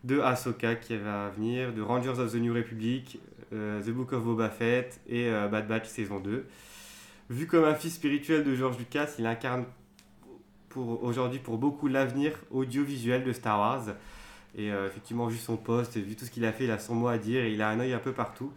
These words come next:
Et du coup, le premier désordre s'apprête à répondre à la question suivante. Pour ou contre l'expansion du Filoniverse, délibération et verdict maintenant.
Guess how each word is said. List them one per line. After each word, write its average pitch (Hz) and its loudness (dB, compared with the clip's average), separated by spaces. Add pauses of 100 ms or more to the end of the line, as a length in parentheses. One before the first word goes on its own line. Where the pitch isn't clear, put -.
(520)
Et 170 6
du 160 -2
coup, 214 -2
le 151 8
premier 156 4
désordre 156 4
s'apprête 139 2
à 120 4
répondre 120 2
à 113 4
la 107 2
question 127 -6
suivante. 127 -4 (800)
Pour 196 4
ou 151 6
contre 196 2
l'expansion 143 -2
du 135 -4
Filoniverse, 139 -2
délibération 127 0
et 117 0
verdict 107 -4
maintenant. 101 -6